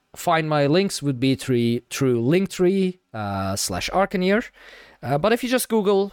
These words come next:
Arkhaniir, I should show up because it's a ma-, it's a name I made up and is now stuck. I actually even changed my LinkedIn name and added Ark there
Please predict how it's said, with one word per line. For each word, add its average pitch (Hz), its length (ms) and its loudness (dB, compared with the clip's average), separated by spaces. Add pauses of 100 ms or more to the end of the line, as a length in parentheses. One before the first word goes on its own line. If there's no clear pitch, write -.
Arkhaniir, 190 600 0
I 190 140 2
should 180 200 -2
show 170 240 2
up 208 160 -2
because 143 200 -6
it's 143 120 -6
a 156 120 -2 (340)
ma-, 147 360 0 (160)
it's - 180 -6
a 156 60 2
name 220 360 2
I 214 120 4
made 156 340 2
up 143 320 0
and 131 160 -4
is 131 160 -2
now 131 240 2
stuck. - 600 -2 (300)
I 156 120 2
actually 320 260 -2
even 262 200 2
changed 196 420 0
my 170 180 4
LinkedIn 156 420 2
name 135 380 2
and 127 140 2
added 127 380 0
Ark 131 300 0
there 85 260 -12